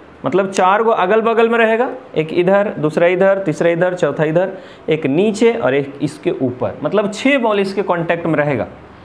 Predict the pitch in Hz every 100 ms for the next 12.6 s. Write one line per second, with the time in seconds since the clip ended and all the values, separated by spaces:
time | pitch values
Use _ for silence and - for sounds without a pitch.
0 | - 170 190 185 180 160 190 196 196 190
1 | 202 202 196 190 180 175 175 - - 190
2 | 165 220 - - - - - 214 151 -
3 | 117 135 - 196 190 208 190 190 196 180
4 | - 175 170 185 185 180 180 185 - 160
5 | 127 139 151 170 185 175 131 123 135 165
6 | 165 190 247 - - - - 160 175 165
7 | 165 165 175 143 160 165 160 170 170 143
8 | - 143 135 160 160 156 156 160 165 160
9 | 151 151 151 156 139 139 156 151 143 147
10 | 139 139 151 151 151 147 123 160 160 156
11 | 147 135 143 147 165 - 165 139 139 156
12 | 147 147 135 110 101